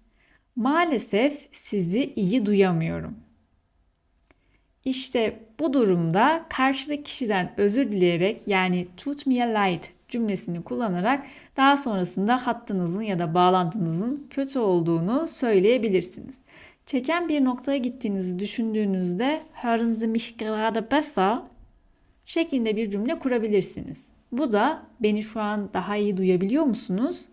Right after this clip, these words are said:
anlamına geliyor. "Könnten Sie bitte lauter sprechen? Könnten Sie bitte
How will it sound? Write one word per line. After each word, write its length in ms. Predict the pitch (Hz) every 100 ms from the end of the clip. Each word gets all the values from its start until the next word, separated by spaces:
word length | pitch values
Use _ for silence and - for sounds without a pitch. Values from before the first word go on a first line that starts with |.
| _ _ _ -
anlamına 540 | 269 247 190 180 226
geliyor. 460 | 220 180 160 160 - - _ _ _ _ _ _ _ _ _ _ _ _ _ _ _ _ -
"Könnten 420 | - 359 359 359
Sie 220 | 262 311
bitte 580 | 285 294 - 277 262 - 190
lauter 540 | 190 190 320 349 349
sprechen? 760 | - - - 196 - 233 330 381 - _ _ _ _ _ _
Könnten 480 | - 262 330 330 320
Sie 340 | 294 277 247 233
bitte 580 | - - 226 220 214